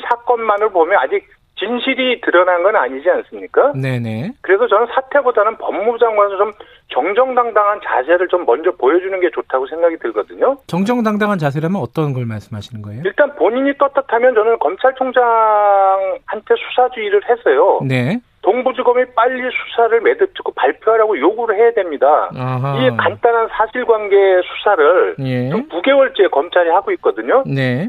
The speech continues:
Speaker 1: 이게 정상적으로는 이, 이, 있을 수 없는 일이거든요.
Speaker 2: 음흠.
Speaker 1: 그래서 이 부분을 빨리 발표하라고 요구를 하는 게 맞고
Speaker 2: 네.
Speaker 1: 또 그것도, 그것이 어렵다면 전 대통령께
Speaker 2: 예.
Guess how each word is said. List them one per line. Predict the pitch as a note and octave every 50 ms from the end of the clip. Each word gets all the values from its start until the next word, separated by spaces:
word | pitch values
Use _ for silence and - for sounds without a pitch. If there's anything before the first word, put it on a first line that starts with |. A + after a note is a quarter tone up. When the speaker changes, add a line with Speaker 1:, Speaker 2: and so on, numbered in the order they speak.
| - -
Speaker 1:
이게 | G#3+ C4+ C4 -
정상적으로는 | D#3 F#3+ A#3 A3+ B3 B3+ B3 A3+ A3 G#3 F#3+ G3 A3 A3+
이, | F3 D3+ E3
이, | D#3+ E3 D#3+ F3 G3 F3 - - -
있을 | D#3 E3 - - -
수 | - - -
없는 | A#2 D#3 F3+ G#3 G#3+ G#3
일이거든요. | F#3+ E3 D#3+ E3 G#3 A3+ - C#3 A2+ D3 D#3 C#3+ G#2+ - C3
Speaker 2:
음흠. | C3+ B2+ B2 B2+ C3 B2+ A#2+
Speaker 1:
그래서 | - B3 G#3+
이 | F#3+ B3 A#3
부분을 | A#3 A3+ - A#3 A#3 A#3
빨리 | - A3+ A#3 A#3
발표하라고 | - - - - - - F3 E3+ F3+ F#3 F3
요구를 | B2 C#3+ D#3 D#3+ E3+ E3 E3
하는 | F#3 F3+ F3
게 | G#3
맞고 | - - G2+ - - - F3 F#3+ E3+ A2+ F2+ -
Speaker 2:
네. | C3+ B2+ B2 B2 E3 A3 -
Speaker 1:
또 | - C#4 C#4 - _
그것도, | - - G3 C#4 C#4 C#4 _ - C#4+ A#3+ G3+ -
그것이 | - E3+ - - B3+ B3+ C4+
어렵다면 | A3+ E3 F3 F#3+ - - F#3+ F3+ F#3 G#3+ B3 C4 B3+ - _ _ _ _ _ _ -
전 | F3+ G#3+ A#3+ A#3
대통령께 | - C3 C3 - F3 F#3+ F#3+ F#3 F3+ - - C#3+ C3 C3+ D#3 E3 B2+ G2 E2+ - B2+
Speaker 2:
예. | B2+ B2 A#2 A#2 D#3